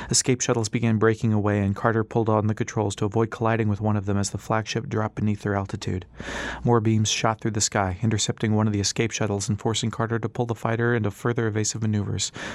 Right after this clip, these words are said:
"You're sure she was in there?" Ras asked, gripping his restraints. An Elorian voice squawked over the comm unit.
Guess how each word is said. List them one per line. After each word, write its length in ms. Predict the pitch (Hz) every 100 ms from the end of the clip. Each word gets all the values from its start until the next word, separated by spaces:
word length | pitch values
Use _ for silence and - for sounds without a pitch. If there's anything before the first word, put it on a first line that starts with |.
| - - - - -
"You're 140 | 110
sure 220 | - 123
she 160 | 110 117
was 160 | 110 107
in 100 | 110
there?" 240 | 120 120 -
Ras 240 | 107 95
asked, 220 | 101 95
gripping 240 | - 104 104
his 120 | 95
restraints. 540 | 101 - 107 101 - - - - -
An 120 | 113
Elorian 400 | 113 117 123 117
voice 260 | 107 107 101
squawked 380 | - 110 101
over 120 | 110 101
the 80 |
comm 320 | 104 110 101 98
unit. 280 | 92 98